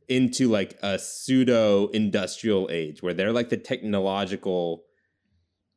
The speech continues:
bad people where, yeah, they're just destroying the earth, they're using up all the resources, but they have technology that's, like, a little bit more advanced than it should be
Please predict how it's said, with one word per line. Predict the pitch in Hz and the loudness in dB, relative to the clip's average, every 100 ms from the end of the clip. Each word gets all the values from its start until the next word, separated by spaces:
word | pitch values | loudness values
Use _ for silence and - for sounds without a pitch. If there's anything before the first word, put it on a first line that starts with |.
| _ _ _ _ _ - - | _ _ _ _ _ -8 -4
bad | 117 113 110 104 | -2 -2 -4 -2
people | 117 104 92 | -2 0 -2
where, | 87 95 | 0 0
yeah, | 107 104 | 0 0
they're | 98 | -2
just | 101 113 | -2 -4
destroying | - - - 127 131 123 | -4 -6 0 2 2 2
the | 127 | 2
earth, | 110 107 110 - | 2 2 0 -2
they're | 104 95 90 92 | -4 -4 -10 -6
using | 113 127 120 123 | 0 2 4 2
up | 113 | 2
all | 117 113 | 2 2
the | 113 | 2
resources, | 104 110 - 107 98 - 92 82 | 2 0 2 2 0 0 -4 -2
but | - | -4
they | - | -2
have | 107 101 | -4 -6
technology | - 120 95 95 98 98 87 85 | -8 -6 -2 0 0 0 -2 -4
that's, | 80 85 - | -4 -6 -6
like, | 87 82 - - - _ - | -6 -4 -6 -14 -20 _ -2
a | 107 | 2
little | 117 139 143 | 4 6 4
bit | 127 113 | 2 2
more | 110 107 | 2 2
advanced | 90 95 95 90 92 | 0 0 -2 -4 -6
than | 90 | -6
it | - | -8
should | - 98 82 | -4 -4 -2
be | 85 78 76 | -6 -6 -10